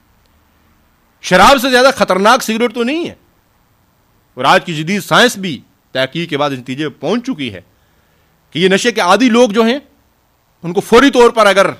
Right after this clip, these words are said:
چھوڑنے پہ مجبور کیا جائے تو کوئی نہ کوئی نقصان ہو سکتا ہے۔ لیکن ہم یہ دیکھتے ہیں کہ صحابہ کرام جب ان کے سامنے کسی چیز کی حرمت کا حکم نازل ہوا تو انہوں نے اس کے سامنے سر تسلیم خم کر دیا۔ شراب کی حرمت کا حکم نازل ہوا، فَاجْتَنِبُوهُ، اس کو چھوڑ دو،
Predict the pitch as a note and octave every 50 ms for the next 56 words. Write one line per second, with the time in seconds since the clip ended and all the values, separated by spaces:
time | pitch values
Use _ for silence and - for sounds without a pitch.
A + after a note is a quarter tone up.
0 | _ _ _ _ _ _ _ _ - C#3+ C3+ E3+ F3 F3 G3 F#3 G3 F3 D3 C#3
1 | C3 C#3 D#3+ F#3+ G3 - D#3+ D#3+ D3+ C3+ B2+ A#2 G#2 G2+ _ _ _ _ _ _
2 | _ - C3 - C3+ C3 B2+ A#2+ C3 A2+ A2 G2 - G#2+ G#2+ B2 C3+ C3 C#3+ C3+
3 | _ - D3 C#3+ _ _ _ _ _ _ _ _ _ _ A#2 G#2 A#2+ G#2+ A#2 D3+
4 | E3 D#3+ A#2 G#2+ G2+ G#2 - A#2+ A#2 B2 E3+ _ _ _ _ _ _ _ _ _
5 | _ _ _ _ _ _ _ - E3+ E3+ F#3 E3 E3+ F#3 G3+ C4 C4+ C4 - G#3+
6 | G3 A3 B3+ C4 A3+ C#3 - - _ - D3 E3+ G3+ A3+ A3+ A3 F3+ - G3 A3
7 | A#3+ A#3+ A3+ G3 F#3 F#3 F#3+ - G3+ A3 G3+ - B3+ F#3 F3 G3+ G#3+ A#3 A#3+ -
8 | B3 G3 F3 G3 B3 A#3+ - C#4 B3+ G#3+ G3 F3 G3+ G3 E3 D#3+ D#3 E3+ D#3+ B2+
9 | - - _ _ _ _ _ _ _ _ _ _ _ - C3 C3+ C#3 C3 B2+ A#2
10 | - B2+ A2 C#3 C#3 C#3 B2+ A2 A#2+ A#2 A#2 A#2 A2+ - - D3+ D3+ C#3 - -
11 | - G#3 A3+ A3+ A3 - G#3 G3+ A#3 B3 C4 - _ _ _ _ _ _ _ _
12 | _ _ _ - - D3 E3+ G#3+ G3+ G3 B3 A#3 G#3+ A#3 A3 A#3+ A#3+ - C4 A3
13 | A#3+ A#3 B3 A#3+ A#3+ A#3 A3 B3 B3 B3+ A#3+ - G3 A3 G#3 - A#3+ A3+ A#3 A3
14 | A#3+ B3 B3 B3 G3+ - A#3+ A3+ - G#3+ A#3 B3+ A#3 C4 C#4+